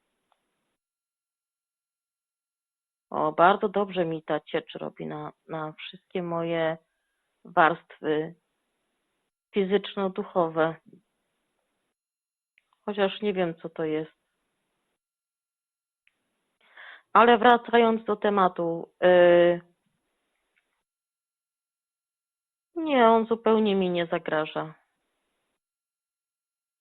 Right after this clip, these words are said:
Nie wiem, czemu wszyscy myślą, że on taki potężny.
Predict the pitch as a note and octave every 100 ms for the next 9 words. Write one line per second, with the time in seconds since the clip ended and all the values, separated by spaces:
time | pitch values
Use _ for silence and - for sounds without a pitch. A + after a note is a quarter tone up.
0 | _ _ _ _ _ _ _ _ _ _
1 | _ _ _ _ _ _ _ - F3+ F3+
2 | E3 - E3+ E3 D#3+ - D#3+ - F3+ D#3+
3 | D#3 D#3 E3 D#3 E3 E3 E3 E3 G3+ -
4 | G#3+ G#3+ G3 F3+ E3 F3 E3